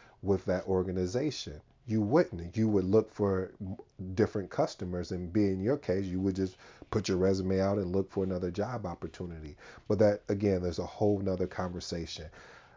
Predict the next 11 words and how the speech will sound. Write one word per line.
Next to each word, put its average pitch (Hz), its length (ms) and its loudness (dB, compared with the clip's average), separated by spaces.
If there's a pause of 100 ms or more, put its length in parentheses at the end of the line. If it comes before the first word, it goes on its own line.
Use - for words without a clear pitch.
(720)
So 143 200 10
family, 117 480 4 (380)
I'll 104 180 4
leave 120 260 6
it 113 60 6
at 104 220 4
that 98 260 4
and 92 120 -2
just 95 200 -4
saying, 95 340 -2
if, 90 220 -8